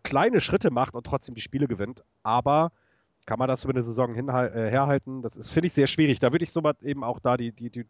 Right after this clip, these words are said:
Detroit Tigers eben durch die starke Offensive, ähm, schon besser sehen.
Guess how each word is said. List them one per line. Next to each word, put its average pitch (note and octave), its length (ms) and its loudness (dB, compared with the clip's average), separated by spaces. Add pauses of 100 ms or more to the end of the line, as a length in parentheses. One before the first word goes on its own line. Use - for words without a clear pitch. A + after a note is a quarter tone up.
(100)
Detroit A#2+ 340 -2
Tigers A#2 420 0
eben G#2+ 360 -10 (580)
durch G#2+ 140 -10
die A2 100 -14
starke G2+ 300 -2
Offensive, G2 680 -4
ähm, F#2 320 -8 (180)
schon G#2 400 -2
besser F#2+ 300 -2
sehen. D#2 240 -12